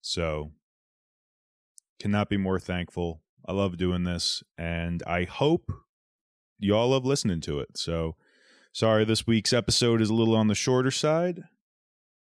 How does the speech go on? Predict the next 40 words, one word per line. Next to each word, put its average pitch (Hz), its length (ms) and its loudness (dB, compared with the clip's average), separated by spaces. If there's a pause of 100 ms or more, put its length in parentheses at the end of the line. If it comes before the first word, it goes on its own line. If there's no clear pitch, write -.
(160)
As 101 160 2
much 113 340 2
as, 107 540 2 (100)
again, 107 480 2
these 98 200 2
were 95 140 2
cancellations 98 1400 0 (220)
and 87 300 -6
unfortunate 92 720 -2
kind 95 240 -2
of 90 100 -6
things 104 440 0
that 85 160 -4
led 92 260 -2
to 98 100 -4
there 92 180 -2
being 92 300 -2
no 87 180 0
true 127 420 0
episode 123 460 0
this 120 200 -4
week, - 320 -6 (720)
you 104 140 2
know, 101 80 4
that's 98 200 0
definitely 104 480 2
another 95 520 2
thing 98 260 -4
I 92 180 -2
can 98 160 -4
improve 98 440 0
on. 65 140 -6
I 76 140 -8
can 85 180 -8
work 92 240 0
on 110 160 4
the 117 60 2
scheduling. 90 800 2
I 76 120 -4
can 85 380 -6